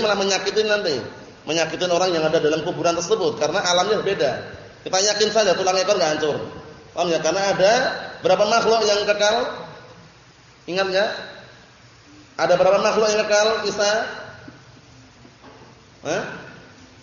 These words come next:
Ada delapan makhluk. Hafal nggak pantunnya? Antum hafal pantunnya? Tapi hafal makhluknya. Ayo sebutkan. Pena,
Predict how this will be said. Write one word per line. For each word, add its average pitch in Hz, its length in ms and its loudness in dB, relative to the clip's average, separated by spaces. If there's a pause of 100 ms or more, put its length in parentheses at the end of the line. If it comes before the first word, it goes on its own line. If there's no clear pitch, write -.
(580)
Ada 160 240 0
delapan 180 320 2
makhluk. 190 400 2
Hafal 175 240 2
nggak 185 160 -2
pantunnya? 196 460 0 (1600)
Antum 170 280 -2
hafal 180 200 0
pantunnya? 202 400 0 (1800)
Tapi 175 240 0
hafal 185 440 4
makhluknya. 185 440 0 (720)
Ayo 151 240 0
sebutkan. 170 400 -2 (2000)
Pena, 185 300 2